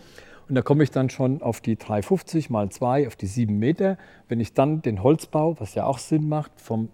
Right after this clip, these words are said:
Gelände etwas abheben möchte, wegen Spritzschutz, Wasser und so weiter,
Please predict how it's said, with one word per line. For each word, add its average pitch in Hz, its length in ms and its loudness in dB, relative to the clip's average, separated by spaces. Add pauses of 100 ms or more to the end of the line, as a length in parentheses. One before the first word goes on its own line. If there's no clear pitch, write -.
(140)
Gelände 127 460 2
etwas 113 300 -6
abheben 165 540 0
möchte, 170 400 0 (380)
wegen 101 220 -4
Spritzschutz, - 680 -2
Wasser 131 400 -2
und 117 140 -2
so 107 120 -2
weiter, 151 380 2